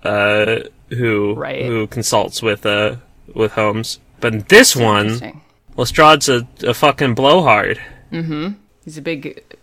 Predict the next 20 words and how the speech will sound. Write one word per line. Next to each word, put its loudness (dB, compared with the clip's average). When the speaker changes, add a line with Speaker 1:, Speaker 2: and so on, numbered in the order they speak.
Speaker 2:
big -8
dum-dum. -6
Speaker 1:
I 6
kinda 4
like 0
him, -4
though. -2
Speaker 2:
Oh, -18
God. -10
I, -6
uh, -10
this, -8
<sighs> -
I 0
empathize -2
with -8
him -2
as -2
a -4
human, -6